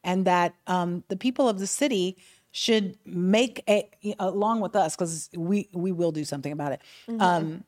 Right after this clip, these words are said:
Speaker 1: there needs to be some sort of political statement in our, that ridiculous pamphlet they, they send. So that was my beef
Speaker 2: Mm-hmm.
Speaker 1: with that. And I would be very grateful, since we're talking about grat-, be very grateful if I got some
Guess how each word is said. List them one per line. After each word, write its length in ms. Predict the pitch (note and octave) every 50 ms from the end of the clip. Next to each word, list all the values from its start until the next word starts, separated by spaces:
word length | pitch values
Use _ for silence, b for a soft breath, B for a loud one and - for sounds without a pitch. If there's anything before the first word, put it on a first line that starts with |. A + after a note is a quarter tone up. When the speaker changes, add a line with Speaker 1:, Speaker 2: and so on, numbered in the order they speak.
| _ _ _ _ _ _ _ _ _ _ _ _ -
Speaker 1:
there 200 | F3 G3 A#3 A3+
needs 280 | A#3 A#3 A#3 G#3+ -
to 100 | - A3
be 140 | F#3 G3 F#3+ F3
some 440 | - - - - - A3+ G#3 G#3
sort 280 | G3 - - G#3 F#3+ F#3
of 160 | F3+ F3 _
political 420 | - - F#3 F#3 F3+ F3+ F3 - E3+
statement 500 | - - F3+ E3 D#3 D3+ D#3 D3+ D#3+ - _ -
in 300 | F3+ F3+ F3 F3 F3 E3+ _ -
our, 360 | - E3 E3 D#3+ D#3 D#3 D#3+ - _ _ C#3+
that 240 | - E3 D#3 D#3+ - _ _ _ - F#3
ridiculous 640 | C#3+ D#3 C#3 C3+ - G3 F3 - - E3 D#3+ D3+ -
pamphlet 440 | - - - E3 D#3+ - - C#3+ - -
they, 240 | D3+ C#3+ D3 D3 B B B B B B -
they 120 | D#3+ D#3 D3
send. 280 | - - C#3+ A#2+ A#2 -
So 100 | - F#3
that 260 | F#3 B3+ C4+ D4 C4+
was 160 | A#3 F#3+ F#3
my 160 | G#3 F#3 F#3
beef 480 | E3+ D3+ - D#3 C#3+ D3 - - - - -
Speaker 2:
Mm-hmm. 440 | A#3+ B3 B3+ C#4 A#3 F#3+ F3+ G3+ G#3 - -
Speaker 1:
with 420 | F#3 F3+ E3+ D#3+ D#3+ - _ _ _ -
that. 340 | F3 D#3 D#3+ D#3 D3+ D3+ D3+ -
And 160 | G3 F#3 G3+ - -
I 100 | G#3+ A#3
would 140 | C4 C4 G#3+
be 100 | A#3 A3
very 280 | F#3+ G#3+ G3+ G3 F#3+
grateful, 800 | F3 D3+ F3+ F3 G3 A3 C#4 C#4+ - - - F#3+ D#3 D3+ D#3 E3+ F3
since 220 | - - F3+ -
we're 60 | F3+ E3+
talking 160 | G3 F#3 F3
about 120 | E3 D#3
grat-, 180 | - E3 D#3+ B B B B B B
be 60 | G#3
very 220 | G3 A3 G#3+ G3+ F#3+
grateful 460 | - - A3 A#3+ A#3+ - - A3 -
if 140 | - F3 -
I 80 | F#3+ F#3
got 240 | F3+ F3+ F3 - -
some 200 | - F#3 -